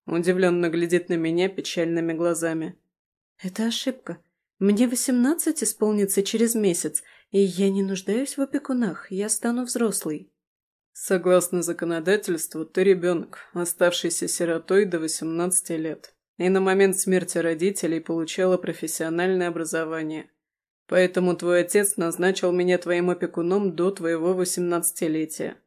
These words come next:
В данной роли мне предстоит провести пять лет,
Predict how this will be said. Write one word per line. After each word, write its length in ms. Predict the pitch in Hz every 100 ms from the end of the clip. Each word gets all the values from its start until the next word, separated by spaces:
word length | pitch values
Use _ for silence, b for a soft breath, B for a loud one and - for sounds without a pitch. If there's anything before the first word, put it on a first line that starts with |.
| _ _ _ _ -
В 120 | 170
данной 380 | 175 202 208 196
роли 240 | 220 220
мне 180 | 185 180
предстоит 560 | 180 175 - 185 196 190
провести 440 | 165 156 - 190
пять 320 | 190 185 185
лет, 340 | 170 151 -